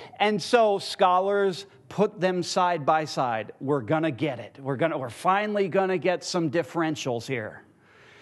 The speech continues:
And they went through it. And you know what kind of errors or differences they found? The kind of errors you would find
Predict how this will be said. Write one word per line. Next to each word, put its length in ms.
And 80
they 80
went 220
through 240
it. 20
And 100
you 60
know 140
what 160
kind 240
of 120
errors 800
or 160
differences 640
they 160
found? 420
The 100
kind 460
of 260
errors 480
you 180
would 220
find 560